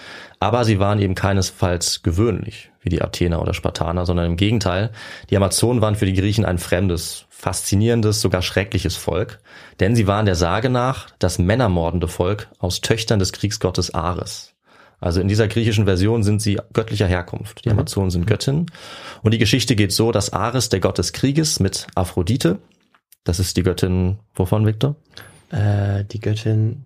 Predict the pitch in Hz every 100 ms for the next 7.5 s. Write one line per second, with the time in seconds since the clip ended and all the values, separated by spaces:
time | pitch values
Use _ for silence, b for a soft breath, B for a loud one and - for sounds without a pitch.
0 | - 101 101 101 107 _ - _ _ -
1 | 139 - 143 143 160 165 - _ - 101
2 | 101 110 113 87 - 113 107 107 - -
3 | 120 87 87 B B B - 104 - 117
4 | 110 107 101 87 131 165 170 - - -
5 | 127 151 - _ _ 101 92 - 104 120
6 | 135 127 - 98 98 95 92 98 95 80
7 | - 85 - -